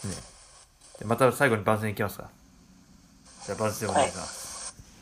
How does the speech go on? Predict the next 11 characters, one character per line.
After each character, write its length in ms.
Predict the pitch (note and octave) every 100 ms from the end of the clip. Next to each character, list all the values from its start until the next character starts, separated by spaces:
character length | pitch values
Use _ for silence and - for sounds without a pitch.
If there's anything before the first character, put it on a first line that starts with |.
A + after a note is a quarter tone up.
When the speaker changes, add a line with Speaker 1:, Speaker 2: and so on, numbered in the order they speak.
| - - - - - - -
Speaker 1:
は 80 | -
い。 40 | G2+
Speaker 2:
今 100 | F#2+
日 40 |
の、 60 | -
教 260 | - A#2+
習 160 | G#2+ A#2+
の。 260 | G2+ G2 - - - - - - - - - - - - - - - - - - - - - - - - - - - - - -
Speaker 1:
教 320 | - - E3 D#3+
習 260 | - D#3
は、 300 | C#3+ C#3 C#3+